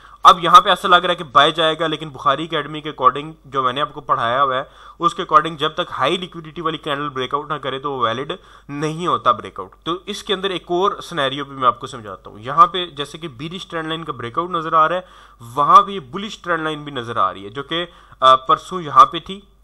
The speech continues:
ठीक है। ये इतवार वाले दिन सिर्फ बुलिश कैंडल बनी हुई थी, यानी कि बुलिश इनगल्फिंग बनी हुई थी और ये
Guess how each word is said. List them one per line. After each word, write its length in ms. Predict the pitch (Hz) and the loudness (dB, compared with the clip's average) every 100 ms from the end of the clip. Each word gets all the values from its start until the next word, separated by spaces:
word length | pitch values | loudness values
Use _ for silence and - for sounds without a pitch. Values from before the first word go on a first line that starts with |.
| _ _ - | _ _ -18
ठीक 180 | 139 | -10
है। 160 | 185 202 - | -8 -8 -12
ये 160 | 123 135 | -10 -10
इतवार 340 | 135 127 131 | 0 8 8
वाले 200 | 147 147 | 8 2
दिन 180 | 139 147 | 0 -12
सिर्फ 300 | - 151 127 | -6 -6 -4
बुलिश 220 | 135 151 | -6 -8
कैंडल 300 | - 135 143 | -8 -8 -6
बनी 200 | 131 127 | -8 -8
हुई 100 | 135 | -8
थी, 160 | 143 143 | -10 -10
यानी 120 | 127 | -10
कि 60 | 123 | -10
बुलिश 320 | 117 160 - - | -10 -10 -10 -12
इनगल्फिंग 440 | 143 131 117 170 | -8 -8 -8 -8
बनी 200 | 143 135 | -8 -8
हुई 120 | 147 | -10
थी 200 | 139 170 170 - - - | -10 -14 -14 -20 -20 -4
और 120 | 139 | -4
ये 520 | 131 113 135 175 180 | -4 -8 -4 -4 -4